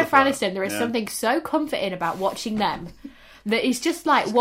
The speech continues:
Speaker 1: watching
Speaker 2: they're, like,
Speaker 1: peop-
Speaker 2: nineties relics.
Speaker 1: You just
Speaker 2: <laughs>
Speaker 1: know what's gonna happen, and they just work so well together, and I just love it. It makes me happy.
Speaker 2: I always think with Adam Sandler, in any film he's in,
Speaker 1: Maybe I
Speaker 2: he's
Speaker 1: should keep
Speaker 2: always
Speaker 1: putting it on.
Speaker 2: punching
Speaker 1: It's
Speaker 2: above
Speaker 1: never
Speaker 2: his
Speaker 1: happened.
Speaker 2: weight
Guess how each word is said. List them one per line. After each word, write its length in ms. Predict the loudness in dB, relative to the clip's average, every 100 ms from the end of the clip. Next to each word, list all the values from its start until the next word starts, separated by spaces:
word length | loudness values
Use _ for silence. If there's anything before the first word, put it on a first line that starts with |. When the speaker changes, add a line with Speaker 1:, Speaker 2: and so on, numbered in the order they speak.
| 4
Speaker 1:
watching 40 |
Speaker 2:
they're, 100 | 4
like, 160 | 4 2
Speaker 1:
peop- 80 | 2
Speaker 2:
nineties 460 | 0 -2 -6 -6
relics. 320 | -2 -2 -2
Speaker 1:
You 180 | 6 6
just 260 | 6 2 0
Speaker 2:
<laughs> 120 | 2
Speaker 1:
know 240 | 8 8 8
what's 260 | 6 4
gonna 220 | 0 0
happen, 340 | 0 -2 -2 -4
and 140 | -2
they 80 | -2
just 300 | -2 -8 -4
work 240 | -2 -2
so 200 | -2 -4
well 260 | -2 -2 -2
together, 600 | -6 -2 -2 0 0 -2 -6 -8
and 180 | -4 -2
I 100 | -2
just 180 | -2 -2
love 200 | -2 -2
it. 260 | -6 -8 -12 -20 _
It 140 | -12 -8
makes 260 | -8 -10
me 60 | -12
happy. 360 | -12 -14 -14 -8
Speaker 2:
I 80 |
always 200 | -6 -6
think 160 | -10 -10
with 100 | -8
Adam 160 | -8 -10
Sandler, 400 | -14 -14 -14 -14
in 100 | -14
any 200 | -12 -12
film 280 | -12 -16 -16
he's 160 | -18 -20
in, 300 | -20 -20 -20 _ -14
Speaker 1:
Maybe 180 | -8
I 20 | -8
Speaker 2:
he's 80 |
Speaker 1:
should 60 | -6
keep 80 | -6
Speaker 2:
always 180 | -6 -8
Speaker 1:
putting 80 | -10
it 40 |
on. 40 | -10
Speaker 2:
punching 240 | -10 -12
Speaker 1:
It's 100 | -12
Speaker 2:
above 80 | -12 -12
Speaker 1:
never 100 | -12
Speaker 2:
his 100 | -12
Speaker 1:
happened. 120 | -12
Speaker 2:
weight 240 | -12 -14